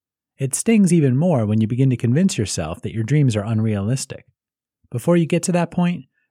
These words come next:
read these five tips to shift your mindset from, "I don't think I can do this," to, "Heck yeah, I'm going to do it." One, it starts with you. No matter how many people tell you it's unrealistic, the worst thing that can possibly happen is you begin to believe it.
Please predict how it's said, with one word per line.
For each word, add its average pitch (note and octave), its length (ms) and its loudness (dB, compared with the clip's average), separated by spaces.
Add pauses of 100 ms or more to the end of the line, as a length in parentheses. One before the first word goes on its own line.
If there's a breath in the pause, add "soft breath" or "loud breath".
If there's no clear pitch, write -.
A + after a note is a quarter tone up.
read C3 180 0
these G#2+ 160 0
five D3 340 -2
tips - 300 -4
to G2 100 -8
shift - 300 -2
your F#3 80 2
mindset A#2 480 0
from, G2 340 -4
"I D3+ 80 0
don't E3+ 200 0
think D#3+ 160 -4
I C#3 80 0
can C3 180 0
do F#3+ 180 2
this," E2+ 460 -6
to, G#2+ 320 -2 (220 soft breath)
"Heck G3+ 220 -4
yeah, C#3 340 -2 (100)
I'm D3+ 160 2
going C#3 220 4
to B2 60 2
do G2 200 -2
it." - 160 -14 (840)
One, D#3+ 360 0 (440)
it G2 160 -8
starts - 380 -2
with B2+ 140 -2
you. E2+ 300 -6 (920)
No C3+ 80 0
matter C#3 160 2
how C#3 120 2
many G3+ 160 4
people F3+ 280 -4
tell C3+ 200 0
you C3+ 140 2
it's F#2+ 100 -2
unrealistic, B2 840 -2 (320 soft breath)
the B2+ 80 -2
worst D#3+ 340 0
thing E3 220 0
that C3+ 100 -4
can G#2 140 -2
possibly C#3+ 480 -4
happen A2+ 420 -4
is F2+ 140 -6
you G#2 40 0
begin G#2 240 0
to F#2+ 60 0
believe F2+ 380 -6
it. - 180 -20